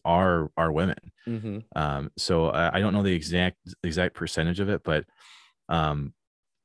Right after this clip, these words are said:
Speaker 1: but they, they never stop understanding their fan base here.
Speaker 2: Yeah.
Speaker 1: And so, uh, in the musical, like, uh, the musical's actually,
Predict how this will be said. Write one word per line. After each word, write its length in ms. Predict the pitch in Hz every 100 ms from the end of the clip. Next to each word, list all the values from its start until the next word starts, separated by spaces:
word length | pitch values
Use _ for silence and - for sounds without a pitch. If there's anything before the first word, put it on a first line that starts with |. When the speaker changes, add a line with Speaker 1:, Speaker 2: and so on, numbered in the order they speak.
| -
Speaker 1:
but 260 | 92 98 -
they, 160 | 117
they 220 | 98 107 110
never 640 | 92 98 120 120 107 90 - _ _ _ -
stop 540 | - - 104 95 90 -
understanding 800 | 90 85 82 - 82 85 80 78
their 160 | 71
fan 320 | - 78 76
base 260 | 71 - -
here. 200 | - 101
Speaker 2:
Yeah. 180 | 101 98 - _ _ _ _ -
Speaker 1:
And 200 | 82 82
so, 420 | - 82 78 76 _ - - - -
uh, 300 | 80 76 78
in 80 | 90
the 80 | 82
musical, 580 | 82 87 92 - 92 82
like, 260 | 78 76 -
uh, 160 | 80
the 100 | 73
musical's 360 | 76 98 - 90
actually, 640 | 87 87 - 95 82 76